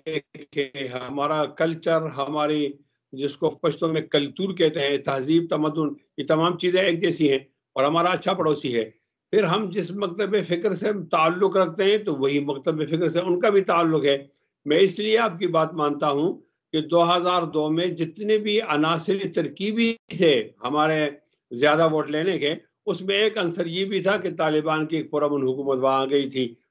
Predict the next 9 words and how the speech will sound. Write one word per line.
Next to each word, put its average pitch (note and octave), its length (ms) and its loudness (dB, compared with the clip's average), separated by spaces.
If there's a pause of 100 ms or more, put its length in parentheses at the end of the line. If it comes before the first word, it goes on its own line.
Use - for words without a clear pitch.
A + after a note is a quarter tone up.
(120)
तो E3 60 2
उसके E3 220 0
एक E3+ 120 0
अच्छे F#3+ 240 -4
खुशगवार D#3+ 840 0 (320)
हवाएं C#3+ 320 2
तो D3+ 140 -2
यहाँ D3+ 180 2
पड़ी। F#3+ 440 -2